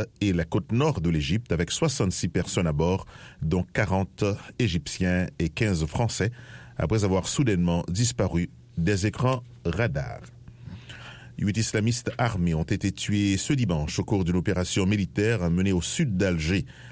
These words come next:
a indiqué le ministère algérien de la Défense. Depuis le début de l'opération le neuf juin, douze terroristes ont été abattus et quatre autres arrêtés par les militaires. Les autorités algériennes utilisent le mot terroriste pour désigner les islamistes armés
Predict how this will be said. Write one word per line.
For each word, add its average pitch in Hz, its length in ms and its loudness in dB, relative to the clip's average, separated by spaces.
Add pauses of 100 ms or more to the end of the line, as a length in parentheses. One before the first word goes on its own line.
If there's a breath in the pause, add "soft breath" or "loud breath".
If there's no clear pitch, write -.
(160 loud breath)
a 92 80 2
indiqué 90 400 2
le 92 160 4
ministère 95 500 2
algérien 90 420 2
de 110 60 0
la 101 100 2
Défense. - 460 -4
Depuis 85 220 -2
le 90 80 2
début 92 240 2
de 90 60 0
l'opération 80 440 0
le 85 100 2
neuf 80 200 2
juin, 104 240 2 (600 loud breath)
douze 98 680 2
terroristes 101 500 0
ont 92 60 2
été 95 320 2
abattus 95 480 0
et 135 60 0
quatre - 280 -2
autres 98 220 -2
arrêtés 98 420 0
par 92 220 0
les 87 80 2
militaires. 82 600 0 (360 loud breath)
Les 62 140 -4
autorités 78 400 0
algériennes 85 500 0
utilisent 85 360 2
le 85 80 4
mot 80 160 2
terroriste 87 580 0
pour 82 220 0
désigner 90 360 2
les 78 160 0
islamistes 95 520 0
armés 85 340 0